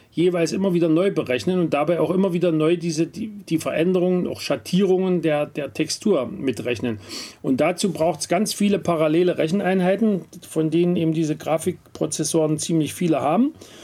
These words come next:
Und alles, was sich gut parallelisieren lässt, das ist, gilt eben für solche End- und Verschlüsselungsaufgaben,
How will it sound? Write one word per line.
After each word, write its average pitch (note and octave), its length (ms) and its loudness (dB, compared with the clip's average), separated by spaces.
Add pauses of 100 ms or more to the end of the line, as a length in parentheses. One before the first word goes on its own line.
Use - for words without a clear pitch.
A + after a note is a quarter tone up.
(220)
Und D#3 160 0
alles, G#3 300 0
was F3 160 0
sich D#3 160 -8
gut B3 200 0
parallelisieren E3 800 2
lässt, G3 380 -2 (320)
das D#3 220 -6
ist, D#3 120 -12
gilt E3 220 2
eben D3+ 140 0
für D3 120 -6
solche C#3+ 280 -4
End- E3 500 -4
und D3 120 -4
Verschlüsselungsaufgaben, F3 1300 0